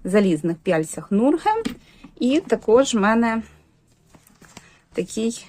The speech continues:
конверт для цієї роботи. І, до речі, я тут намагаюся із залишків, е, використати нитки.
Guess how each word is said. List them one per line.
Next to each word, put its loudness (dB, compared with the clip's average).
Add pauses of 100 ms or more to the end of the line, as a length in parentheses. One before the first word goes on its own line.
(160)
конверт 4
для -2
цієї 2
роботи. 4 (260)
І, -2
до 2
речі, 4
я 4
тут -4
намагаюся 2
із -2
залишків, 2 (1400)
е, 2
використати 6
нитки. -2